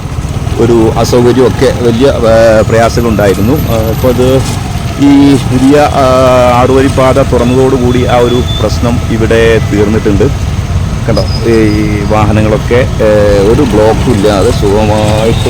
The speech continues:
കടന്നു പോകുന്നത് ഈ വഴിക്കാണ്. ആറുവരിയുടെ രണ്ട് ഭാഗത്തു കൂടി തന്നെ,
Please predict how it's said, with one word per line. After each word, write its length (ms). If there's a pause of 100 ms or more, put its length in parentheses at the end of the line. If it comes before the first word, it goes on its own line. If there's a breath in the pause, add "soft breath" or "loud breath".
(180)
കടന്നു 320
പോകുന്നത് 400 (220)
ഈ 100
വഴിക്കാണ്. 420 (220)
ആറുവരിയുടെ 560 (800)
രണ്ട് 380 (100)
ഭാഗത്തു 320
കൂടി 240
തന്നെ, 200